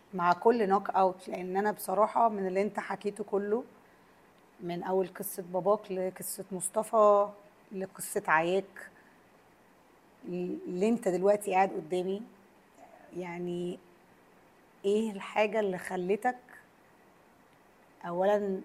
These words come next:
ما تستسلمش، أو ممكن أقول not to give up on yourself، not to quit؟ ساعات الواحد لما بيبقى تعبان قوي وبيبقى خد خبطات كتير قوي بيبقى عايز يس-، يرفع ايديه كده ويسلم ويقول خلاص كده أنا،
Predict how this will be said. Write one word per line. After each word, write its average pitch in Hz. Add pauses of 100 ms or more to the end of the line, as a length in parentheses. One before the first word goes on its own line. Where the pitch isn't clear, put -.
(120)
ما 180
تستسلمش، 202
أو 180 (360)
ممكن 196
أقول 190 (360)
not -
to 185
give 196
up 214
on 185
yourself، 185 (1300)
not 190 (120)
to 196 (160)
quit؟ 202 (840)
ساعات 190
الواحد 202
لما 180
بيبقى 175
تعبان 185
قوي 196 (920)
وبيبقى 160
خد 202
خبطات 190
كتير 208
قوي 226
بيبقى 196
عايز 208 (840)
يس-، -
يرفع 202
ايديه 190
كده 214
ويسلم 220
ويقول 196
خلاص 196
كده 202
أنا، 180